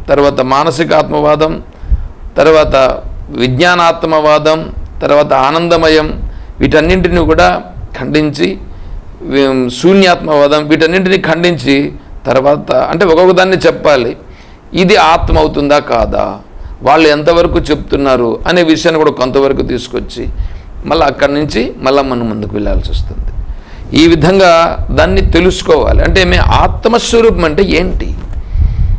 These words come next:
ఆత్మస్వరూపం అంటే ఏంటి అనేది ముందు మనం బాగా తెలుసుకోవాలి. తెలుసుకొని మన మనస్సు ముందు ఏంటంటే పర్ఫెక్ట్గా "ఇది ఆత్మస్వరూపం, నాకు కావాల్సింది ఇది"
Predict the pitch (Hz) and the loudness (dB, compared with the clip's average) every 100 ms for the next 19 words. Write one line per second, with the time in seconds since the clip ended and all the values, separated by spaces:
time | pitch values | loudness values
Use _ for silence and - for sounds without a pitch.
0 | - - - - - 202 220 233 202 208 | -4 -12 -6 -4 -2 -2 0 2 2 0
1 | 190 151 123 127 185 262 254 220 196 156 | 0 0 0 2 2 2 2 2 2 0
2 | 147 208 240 175 143 123 123 131 - 104 | 0 2 0 0 -2 -2 0 0 -2 -2
3 | - - 80 - - - - - - 202 | -6 -10 -10 -8 -8 -2 -2 -2 0 2
4 | 269 240 233 202 156 156 156 - - 117 | 2 0 2 2 2 0 0 -4 -2 0
5 | 147 202 185 196 - - 175 156 180 180 | 2 0 0 0 0 0 0 2 2 2
6 | 160 135 127 113 120 131 - - - - | 2 0 -2 2 2 0 -6 -12 -10 -8
7 | - - - - - 135 156 160 214 208 | -4 -2 -4 -8 -2 0 0 0 0 2
8 | 202 214 - 151 151 196 - 143 - 143 | 2 2 2 0 2 2 0 0 0 -2
9 | 131 110 120 165 - 175 185 190 190 175 | -2 -2 0 0 2 2 2 0 0 0
10 | 135 135 151 | 0 2 0